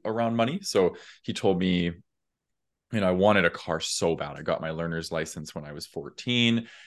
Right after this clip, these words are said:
The day, I, and I had my car when I was fifteen, and it sat in the garage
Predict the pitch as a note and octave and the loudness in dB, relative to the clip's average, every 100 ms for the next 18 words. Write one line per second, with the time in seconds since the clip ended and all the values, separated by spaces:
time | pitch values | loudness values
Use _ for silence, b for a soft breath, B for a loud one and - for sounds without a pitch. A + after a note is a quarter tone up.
0 | B - D#2+ G2+ G2 F#2 F#2 F#2 - F#2 | B -14 -2 2 4 4 2 0 0 0
1 | F2+ F#2 F#2+ D#2 - F2+ E2+ D#2+ D2+ D2+ | 2 0 0 -2 0 0 2 0 -4 -8
2 | - D#3 D#3 - F#2 E2 D#2 - F#2+ F2 | -4 -4 -4 -6 -4 -4 -6 -6 -4 -4
3 | - F2 E2 E2 E2 D#2 D2+ | -4 -8 -8 -2 0 0 -2